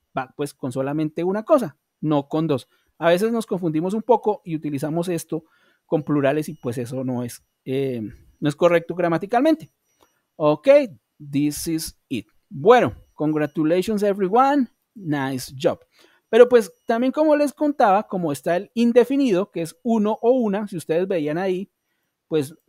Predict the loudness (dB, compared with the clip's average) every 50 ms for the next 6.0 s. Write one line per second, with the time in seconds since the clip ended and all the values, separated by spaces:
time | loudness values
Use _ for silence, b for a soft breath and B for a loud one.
0 | _ _ _ -4 0 2 2 2 2 0 0 -2 -2 -2 0 0 0 -2 -2 -2
1 | -2 -4 -2 _ -4 -4 -4 -8 -14 -6 -4 -4 -2 0 -2 -2 -4 -4 -6 -6
2 | _ -2 0 0 0 -2 -2 -2 -4 -4 -6 -6 -6 -6 -6 -2 0 0 0 2
3 | 0 -2 -4 -4 _ _ _ _ _ -10 -10 -6 _ 0 2 2 2 0 -2 -6
4 | _ _ _ _ _ _ _ _ _ _ _ _ _ _ _ _ _ _ _ _
5 | _ _ _ _ _ _ _ _ -4 -4 4 6 6 6 6 2 0 -6 -20